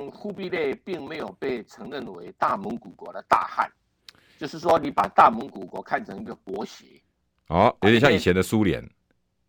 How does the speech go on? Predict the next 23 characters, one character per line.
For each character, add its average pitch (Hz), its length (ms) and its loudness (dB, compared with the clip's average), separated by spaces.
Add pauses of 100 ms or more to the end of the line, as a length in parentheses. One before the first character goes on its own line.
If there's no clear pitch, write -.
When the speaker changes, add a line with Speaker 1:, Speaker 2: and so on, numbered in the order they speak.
(280)
Speaker 1:
哎， - 180 6
不 - 220 0
是 214 160 0
比 104 240 -6
苏 175 240 -2
联 110 280 -2
更 139 300 0
加， 127 640 8 (120)
因 - 100 -8
为 - 0 -
苏 - 60 6
联 120 80 6
Speaker 2:
松 - 0 -
散。 208 240 2
Speaker 1:
还 - 80 4
有 131 100 0
中 156 280 -4
央 151 160 2
控 135 240 -4
制 123 160 -10
权 - 200 -10
力。 113 180 -8 (200)
Speaker 2:
对。 67 220 -8